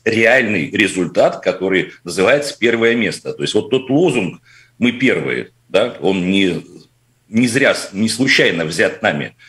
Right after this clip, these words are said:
Мы первые, мы пионеры в электрохимической активации воды. Мы тот самый советский завод, который с восемьдесят восьмого года, ну,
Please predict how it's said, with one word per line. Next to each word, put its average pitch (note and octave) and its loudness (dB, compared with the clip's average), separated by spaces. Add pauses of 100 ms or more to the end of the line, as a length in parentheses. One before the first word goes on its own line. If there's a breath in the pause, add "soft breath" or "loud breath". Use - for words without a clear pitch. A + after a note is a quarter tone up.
(320 soft breath)
Мы G#3 0
первые, A2+ 0
мы C#3 2
пионеры C3+ 2
в G#2 -2
электрохимической A2 -2
активации G2+ -2
воды. G#2+ 0
Мы G2 -2
тот A2 -6
самый A2 0
советский G2+ -2
завод, F2+ 0
который F#2 0
с - -8
восемьдесят E2 -4
восьмого E2+ 0
года, C#3+ 0
ну, A#2 -2